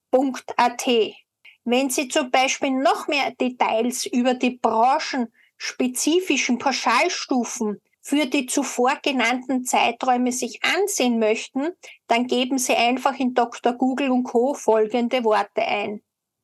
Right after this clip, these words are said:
Energiekostenpauschale, Richtlinie, Fördersätze, Punkt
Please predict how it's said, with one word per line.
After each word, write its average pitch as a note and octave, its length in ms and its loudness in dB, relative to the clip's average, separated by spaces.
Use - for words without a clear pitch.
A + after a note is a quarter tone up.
Energiekostenpauschale, C4 2000 0
Richtlinie, C#4 1040 -2
Fördersätze, B3 1400 0
Punkt C#4+ 520 -2